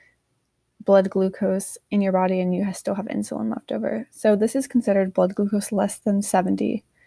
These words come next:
So when you are in,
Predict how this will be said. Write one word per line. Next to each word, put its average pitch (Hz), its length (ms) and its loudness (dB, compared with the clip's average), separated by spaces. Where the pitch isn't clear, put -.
So 220 260 4
when 214 260 6
you 214 200 4
are 208 300 2
in, 196 520 -2